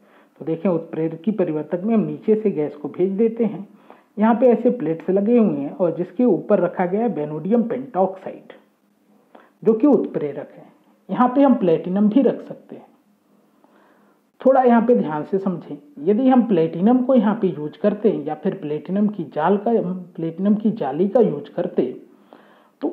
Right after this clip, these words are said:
उसके लिए arsenic एक poison होता है। इस बात को याद रखें कि platinum उत्प्रेरक के लिए arsenic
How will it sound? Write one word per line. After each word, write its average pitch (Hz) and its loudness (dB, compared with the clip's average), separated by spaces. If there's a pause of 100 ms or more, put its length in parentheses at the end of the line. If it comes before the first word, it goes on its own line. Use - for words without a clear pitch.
उसके 240 2
लिए 269 4
arsenic 240 0
एक 269 -4
poison 160 0
होता 127 -14
है। - -18 (760)
इस 156 -10
बात 156 -4
को 202 2
याद 202 4
रखें 196 -6 (480)
कि 175 0
platinum 208 4
उत्प्रेरक 160 0
के 151 -6
लिए 143 -8 (320)
arsenic 180 2